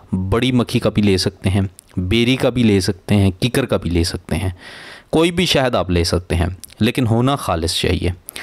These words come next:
लेकर आपने अपने पास रख लेना है। उसके बाद आपने क्या करना है कि दो डलियाँ, अ, जो है वो इसमें मलट्ठी की हमने शामिल की हैं,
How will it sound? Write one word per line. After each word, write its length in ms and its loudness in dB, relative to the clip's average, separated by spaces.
लेकर 340 0
आपने 260 -2
अपने 140 -4
पास 260 -2
रख 160 -2
लेना 180 2
है। 280 0
उसके 260 0
बाद 300 -2
आपने 260 -2
क्या 160 0
करना 260 0
है 240 0
कि 80 2
दो 360 2
डलियाँ, 540 -2
अ, 40 -4
जो 420 2
है 60 2
वो 300 0
इसमें 260 0
मलट्ठी 480 2
की 140 0
हमने 240 2
शामिल 340 0
की 180 0
हैं, 180 4